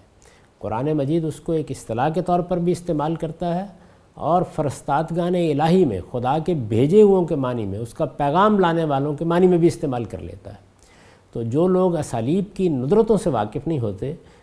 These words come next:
वो इन्हीं चीज़ों से इस्तदलाल करके बड़े-बड़े हक़ाइक़ का इनकार करना शुरू कर देते हैं।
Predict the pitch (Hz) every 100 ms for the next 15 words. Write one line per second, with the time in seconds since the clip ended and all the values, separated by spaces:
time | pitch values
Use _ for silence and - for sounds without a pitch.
0 | _ - 135 202 240 - 185 175 147 170
1 | 143 - 117 117 147 147 151 165 160 165
2 | 156 156 117 104 120 131 - 113 104 98
3 | 95 95 92 87 98 90 90 92 92 -